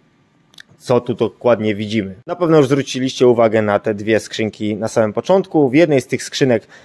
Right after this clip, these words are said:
znajduje się elektronika, czyli zasilacze, wentylatory, sterowniki, sam sterownik, czyli sterowniki, mam na myśli drivery do silników, sterownik, <coughs> no i cała elektronika.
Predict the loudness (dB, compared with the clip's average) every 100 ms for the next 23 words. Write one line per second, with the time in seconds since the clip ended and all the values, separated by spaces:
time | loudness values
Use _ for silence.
0 | _ -8 -2 2 2 0 0 0 -2 -2
1 | -4 0 2 2 0 -4 -2 -2 -4 -6
2 | -6 -6 -6 -2 2 2 2 -4 -4 -4
3 | 0 0 2 4 4 4 0 -2 -16 _
4 | -12 0 4 4 2 -4 -2 -4 -2 0
5 | -2 -2 0 4 4 2 0 -4 -6 -10
6 | -10 -4 0 0 0 -2 0 0 -4 -6
7 | -6 -4 0 0 0 -4 -6 -6 -4 -2
8 | -4 -6 -20 _ -16 -4 2 4 4 0
9 | -8 -10 _ _ -4 0 0 0 -4 -6
10 | _ _ 0 2 2 2 4 6 4 0
11 | -4 -4 0 0